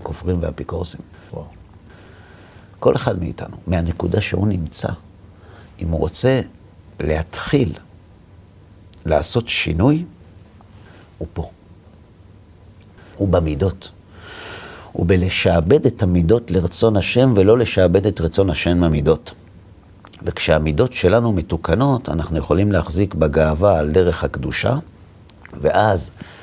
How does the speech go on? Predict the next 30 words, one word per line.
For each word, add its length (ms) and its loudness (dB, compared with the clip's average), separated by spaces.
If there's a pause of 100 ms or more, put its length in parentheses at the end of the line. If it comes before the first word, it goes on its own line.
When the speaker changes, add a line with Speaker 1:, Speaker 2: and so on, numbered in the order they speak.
(160)
Speaker 1:
לפרסם 680 0
את 80 0
שמו 200 0
של 160 -2
הקדוש 360 0
ברוך 240 0
הוא 160 2
בעולם, 560 4
בלי 220 2
להתבייש, 880 0 (200)
בדור 420 4
שמצליח 680 0
לעשות 400 2
את 80 -2
זה 80 0
בגלל 440 2
שחוצפה 580 -4
ישגה, 440 2 (640)
שהיא 680 2
הגיעה 300 6
לגבהים 500 4
כאלה 380 4
רק 200 4
כדי 180 4
לאפשר 420 2
לנו 200 2
לעשות 360 0
את 120 -2
הדברים, 440 2
ולתקן 640 0